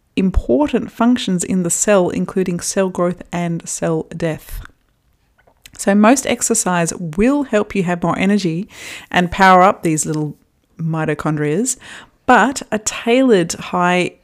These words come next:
impact interval training program will, uh, which is designed for your capabilities, will have the most benefit for these little powerhouses in our cells.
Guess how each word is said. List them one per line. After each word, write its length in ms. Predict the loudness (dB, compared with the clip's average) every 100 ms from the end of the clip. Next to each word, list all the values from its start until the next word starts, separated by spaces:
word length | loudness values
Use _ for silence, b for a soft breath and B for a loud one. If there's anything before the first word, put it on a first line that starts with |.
| _ -4
impact 480 | -4 -4 -8 -8 -4
interval 360 | -4 -2 -6
training 500 | -10 -6 0 4 4
program 720 | 4 0 0 0 -2 0 -2 -4 B B B _ _ -10
will, 720 | 2 6 6 6 4 0 -2
uh, 80 | -2
which 220 | 0 0
is 100 | 0
designed 580 | 0 0 2 4 4 4
for 120 | 2
your 200 | 2 2
capabilities, 840 | 0 -2 -4 -2 0 2 0 -4 -6
will 160 | -4 -4
have 220 | -4 -4
the 80 | -2
most 420 | 0 0 -2 -2
benefit 420 | -2 -2 -4 -6
for 180 | -4 -2
these 240 | -2 -4 -4
little 180 | -6
powerhouses 920 | -6 -8 -8 -6 -8 -8 -10 -10 -12 -10
in 100 | -10
our 100 | -8
cells. 460 | -6 -6 -8 -12